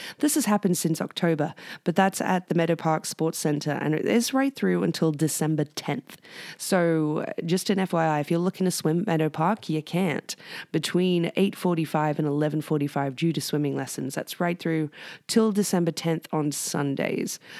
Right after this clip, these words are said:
So if you didn't know that, like myself, now you do. Uh-huh. And also that you might wanna know, the bear cub on Blackcomb yesterday wasn't the only celebrity appearance. Apparently Prince Harry was in town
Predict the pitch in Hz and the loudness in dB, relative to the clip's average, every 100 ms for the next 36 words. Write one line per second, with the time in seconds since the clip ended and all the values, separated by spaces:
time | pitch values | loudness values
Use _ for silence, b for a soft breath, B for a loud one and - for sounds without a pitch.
0 | B B - 160 147 175 196 226 165 147 | B B -4 -2 0 0 2 2 2 0
1 | 143 143 220 - 165 151 139 143 - 143 | 0 -2 -4 -6 -6 -4 -4 -8 -6 -4
2 | 147 - 127 123 202 - 147 135 131 131 | -4 -4 -2 0 -2 -4 -4 -4 -4 -2
3 | 165 143 - 285 - B B B - 151 | -2 -2 -2 -2 -4 B B B -4 0
4 | 147 127 - 151 - 285 - _ - 247 | 0 -2 -2 -2 -2 -4 -6 _ 0 2
5 | 247 254 247 - 285 277 269 262 233 226 | 4 4 2 2 0 2 2 2 2 2
6 | 214 208 - 196 185 160 170 285 - _ | 2 2 0 0 0 0 0 -2 -4 _
7 | 196 180 233 240 - 214 202 180 - 185 | 2 4 6 4 4 4 6 4 4 6
8 | 180 196 226 202 170 160 - 160 147 143 | 6 4 6 6 6 4 2 2 2 2
9 | 165 196 226 190 185 285 277 - 151 139 | 4 6 6 8 8 8 6 2 2 2
10 | 147 143 139 - 147 202 - 381 453 403 | 0 0 0 0 0 -2 -4 -2 0 0
11 | - 370 - 262 302 370 330 170 156 151 | 2 2 4 6 6 6 6 6 4 4
12 | - 151 | 2 2